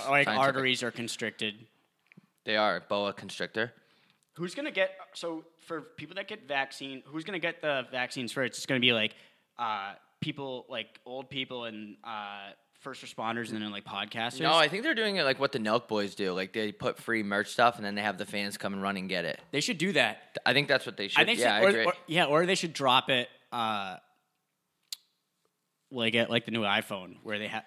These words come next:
Speaker 1: people have to, like, sit outside and, like, camp out for it.
Speaker 2: Time moves impossibly fast, like you always say. The, the iPhone twelve's out. I just got a ten.
Speaker 1: Yeah.
Speaker 2: I, I didn't even know the eleven was out.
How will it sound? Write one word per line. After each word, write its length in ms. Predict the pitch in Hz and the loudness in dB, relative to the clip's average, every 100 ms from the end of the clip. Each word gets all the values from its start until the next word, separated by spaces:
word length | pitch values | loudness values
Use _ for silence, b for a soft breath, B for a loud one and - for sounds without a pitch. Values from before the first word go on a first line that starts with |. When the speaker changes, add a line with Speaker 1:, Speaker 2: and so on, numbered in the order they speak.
| 110 | -12
Speaker 1:
people 220 | 120 120 | -8 -6
have 100 | 107 | -4
to, 100 | 117 | -2
like, 180 | 104 101 | -2 -2
sit 240 | - 120 | 0 2
outside 640 | 104 101 - 104 101 95 98 | 2 2 -2 -2 -2 -4 -8
and, 260 | - 113 104 - | -8 -8 -8 -8
like, 180 | 104 - | -8 -8
camp 320 | 113 104 104 | -8 -10 -8
out 220 | 98 107 | -12 -12
for 120 | - 95 92 | -18 -20 -20
it. 80 | - | -2
Speaker 2:
Time 280 | - 175 262 254 | 4 6 6 4
moves 380 | 165 170 170 151 | 6 8 6 2
impossibly 520 | 127 131 123 123 127 | 4 8 8 6 -2
fast, 340 | - 110 107 98 | 4 6 6 2
like 140 | 101 | -2
you 100 | 110 | 0
always 180 | 107 104 | 2 2
say. 120 | 117 | 2
The, 240 | 113 120 143 | 6 8 10
the 60 | |
iPhone 360 | 143 175 247 226 | 10 10 8 -2
twelve's 480 | - - 113 139 165 | -2 2 2 4 4
out. 260 | 190 220 - | 6 6 6
I 80 | |
just 280 | 160 202 226 | 2 2 2
got 140 | 247 202 | 4 2
a 80 | |
ten. 360 | - - 180 - - | 0 0 2 0 -4
Speaker 1:
Yeah. 300 | 123 127 104 - - | 0 2 0 -4 4
Speaker 2:
I, 100 | 143 | 6
I 40 | 147 | 8
didn't 120 | 196 269 | 6 4
even 180 | 165 | 0
know 160 | 147 170 | 2 4
the 120 | 147 | 4
eleven 340 | 127 127 208 233 | 2 2 2 0
was 160 | 117 | -2
out. 240 | 104 - | -2 -6